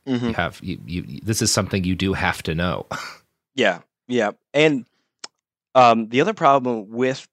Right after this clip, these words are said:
Speaker 1: prions is detection when it comes to, like, you know, different species,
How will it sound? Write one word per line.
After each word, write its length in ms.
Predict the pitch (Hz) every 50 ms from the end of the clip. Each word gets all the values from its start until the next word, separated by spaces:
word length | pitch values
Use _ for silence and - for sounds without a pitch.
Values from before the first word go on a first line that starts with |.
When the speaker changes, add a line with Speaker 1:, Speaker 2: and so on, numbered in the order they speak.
| _
Speaker 1:
prions 720 | - 127 147 196 220 107 87 78 76 107 113 - - - _ _ _ _ _ _ -
is 200 | 127 120 110 -
detection 680 | - 110 - - 175 - - - 104 92 85 87 - _ _ _ _ _ _ _
when 160 | - 120 117 113
it 100 | 110 -
comes 400 | - - 117 113 113 107 - -
to, 300 | - - 110 104 98 98
like, 220 | 98 92 90 _ -
you 60 | 110
know, 80 | 98 92
different 340 | 90 117 113 - 107 98 -
species, 500 | - - 135 127 - - - - -